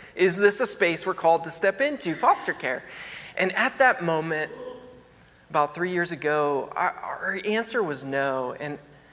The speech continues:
honestly, I think the Lord had to do some heart work in me. I had some idols of comfort and security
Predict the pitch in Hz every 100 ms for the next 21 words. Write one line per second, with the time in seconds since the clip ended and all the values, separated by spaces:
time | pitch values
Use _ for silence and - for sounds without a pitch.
0 | - - - - 240 294 294 - 269 -
1 | - - - - 196 - 277 285 262 214
2 | 170 175 185 160 165 170 147 156 - 143
3 | - - 143 - 127 - - - - -
4 | - _ - _ _ _ _ _ _ _
5 | _ _ _ _ _ _ _ - 190 247
6 | 277 294 285 - 254 240 - 165 180 208
7 | 247 - 220 202 - - 170 160 190 208
8 | 202 - 202 208 302 - - 160 135 135
9 | 147 170